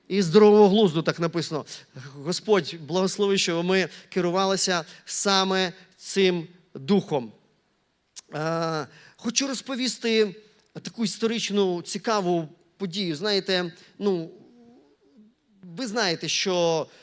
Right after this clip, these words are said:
е, президент Сполучених Штатів Джон Фіцджеральд Кеннеді був застрелений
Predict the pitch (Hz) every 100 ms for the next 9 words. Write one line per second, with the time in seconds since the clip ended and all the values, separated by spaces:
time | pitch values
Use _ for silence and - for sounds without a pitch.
0 | _ - 151 147 147 143 - 190 175 185
1 | 226 196 - 196 - 175 156 - 165 165
2 | 196 185 190 - - 147 135 214 202 -
3 | 214 151 160 175 160 143 - 185 185 175
4 | 220 226 - - - 151 233 185 190 -
5 | 220 202 190 202 220 247 240